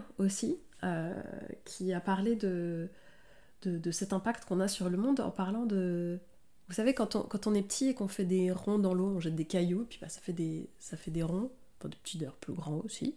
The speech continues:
hein, mais, euh, bon, en tout cas, je pense qu'on l'a, on l'a tous fait. Euh, on peut faire des ricochets pendant, pendant longtemps, en fait, euh, et ça, on est d'accord que ça, ça n'a aucune activité productive, ça ne sert à rien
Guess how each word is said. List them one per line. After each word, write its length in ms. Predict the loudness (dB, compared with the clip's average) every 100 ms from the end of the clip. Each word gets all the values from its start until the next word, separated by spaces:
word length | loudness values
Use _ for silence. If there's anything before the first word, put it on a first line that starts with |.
| -4
hein, 80 | -6 -2
mais, 340 | 2 4 4
euh, 80 | 2
bon, 200 | 0 -4
en 40 | -6
tout 120 | -4
cas, 320 | -2 -2 -4 -14 -20 -20 -20 -20
je 100 | -10
pense 220 | -6 -4
qu'on 500 | -2 -2 -2 -4 -6
l'a, 220 | -6 -6
on 100 | -4
l'a 140 | -4 -4
tous 240 | -2 -2
fait. 260 | 4 2 2 -14 -16 -16 -10 2
Euh, 600 | 4 6 4 2 2 0 -4 -8 -10 -16 -20 -20 -20 -20 -10 -6
on 100 | -4
peut 160 | -6
faire 180 | -6 -4
des 120 | -2
ricochets 720 | 0 0 0 2 2 2 2
pendant, 400 | 0 -2 -2 -2
pendant 220 | 0 2 6
longtemps, 320 | 6 6 4
en 60 |
fait, 280 | 6 4 4
euh, 160 | 2 2
et 140 | 0
ça, 180 | -2 -4 -6 0
on 120 | 2
est 80 | 2
d'accord 320 | 2 0 0
que 100 | -4
ça, 140 | -2 -2
ça 180 | -2 -2
n'a 240 | -2 -2 -4
aucune 280 | 0 0
activité 460 | 0 -4 -6 0 0
productive, 720 | 0 -4 0 0 2 2 2 -2 -14 -20 -20 -14
ça 180 | -4 0
ne 160 | 0 4
sert 380 | 4 4 0 -2
à 160 | 0
rien 360 | 4 4 4